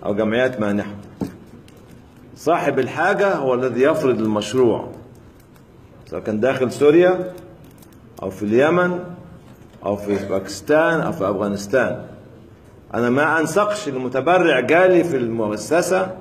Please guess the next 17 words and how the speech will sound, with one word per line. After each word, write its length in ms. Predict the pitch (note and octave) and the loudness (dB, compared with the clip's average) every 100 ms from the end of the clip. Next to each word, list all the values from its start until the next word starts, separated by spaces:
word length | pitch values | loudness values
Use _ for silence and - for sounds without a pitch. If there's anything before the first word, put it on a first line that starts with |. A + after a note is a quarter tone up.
| - - - - - - - | -18 -20 -20 -20 -20 -20 -8
وقال 200 | E2+ D3 | 0 4
لي: 140 | D3+ C#3+ | 6 4
"خد 220 | - F3+ | 4 2
المشروع 420 | D#3 C3+ C3+ D#3+ | 2 0 0 2
ده 100 | D3+ | 2
واعمله 240 | C3+ C#3+ | 2 2
كده"، 160 | C3+ C#3 | 2 2
أنا 80 | D#3 | 2
مش 100 | D3 | 2
عايز 180 | E3 E3 | 0 0
فلوسك، 320 | D3+ C3 - - - - - - - - - - - - | 0 -2 -4 -16 -20 -20 -20 -20 -20 -20 -20 -20 -20 -14
لأن 120 | - A#2+ | -6 -2
أنا 100 | C3 | 2
عندي 260 | C#3 B2+ | 0 0
سياسة، 600 | A#2 C#3+ F3 - - - - - - - - - - - - | 0 4 4 2 -2 -6 -14 -20 -20 -20 -20 -20 -20 -20 -10
عندي 220 | - B2+ | -6 -4
استراتيجية، 840 | A#2 A#2 A2+ G#2+ C#3 F#3 G3+ G3 | -4 -2 -2 0 4 6 6 2